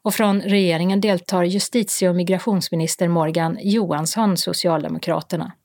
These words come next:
Debatten direktsänds via riksdagens webb-tv och går även att se i efterhand. I Skottland och Wales är det regionala val till parlamentet.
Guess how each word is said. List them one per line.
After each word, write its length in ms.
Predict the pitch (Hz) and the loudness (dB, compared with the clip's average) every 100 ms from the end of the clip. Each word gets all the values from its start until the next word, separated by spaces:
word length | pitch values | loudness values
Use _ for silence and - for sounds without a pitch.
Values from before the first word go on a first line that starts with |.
| _ _ - - - _ | _ _ -20 -20 -20 _
Debatten 460 | 208 233 233 226 | 0 0 2 0
direktsänds 720 | 220 214 190 - - 185 185 - | 2 0 -2 -4 0 0 0 0
via 280 | 190 175 170 | 2 2 0
riksdagens 540 | 160 - 170 156 - | -2 -2 -2 -4 0
webb-tv 580 | 190 160 - 175 180 214 | -2 -2 -2 0 0 -4
och 140 | - 220 | -4 -2
går 120 | 247 | 0
även 340 | 226 165 165 | 0 0 -2
att 160 | - 190 | -4 -4
se 280 | - 156 147 | 0 -2 0
i 120 | 170 | -2
efterhand. 680 | 165 - 165 156 160 185 - - _ _ _ _ _ - _ _ _ _ _ _ _ | -2 -6 -8 -6 -6 -8 -12 -20 _ _ _ _ _ -20 _ _ _ _ _ _ _
I 80 | 226 | -4
Skottland 640 | - 214 - 196 185 185 | 0 -2 0 0 0 -2
och 220 | - 202 | 0 0
Wales 480 | 185 180 240 240 - | 2 0 0 -6 -2
är 80 | 208 | 0
det 180 | 202 208 | 2 0
regionala 760 | 214 214 208 233 214 170 175 | 0 0 2 2 2 2 2
val 260 | 175 165 151 | 2 0 0
till 200 | - 175 | -4 -4
parlamentet. 920 | 175 170 165 185 196 - - - | 0 0 0 0 -2 -8 -10 -16